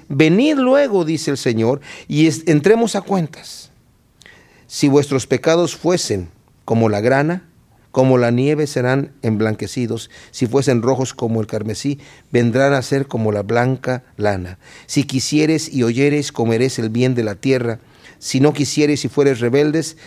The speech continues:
seréis consumidos a espada, porque la boca del Señor lo ha dicho". El Señor nos está diciendo a nosotros, nos está invitando con el mismo llamado.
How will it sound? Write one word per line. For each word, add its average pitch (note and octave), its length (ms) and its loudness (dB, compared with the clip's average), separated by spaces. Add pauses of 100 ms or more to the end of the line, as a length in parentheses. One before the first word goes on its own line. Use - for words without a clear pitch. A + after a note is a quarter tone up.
(140)
seréis C#3 380 2
consumidos C#3 720 0
a B2 40 2
espada, C#3 500 -2
porque A#2 220 -4
la A2 100 -2
boca C#3+ 400 0 (220)
del A#2 120 -2
Señor A#2 340 0
lo B2 120 0
ha A#2 60 -2
dicho". - 380 -12 (680)
El - 80 0
Señor G#3 400 4
nos F3 160 2
está A3 240 2
diciendo A#3+ 460 0
a A#3 40 4
nosotros, F#3 600 0
nos D3+ 120 2
está E3 180 4
invitando A#3 400 2
con F#3 180 2
el F3 80 4
mismo A#3+ 340 0
llamado. F#3 680 2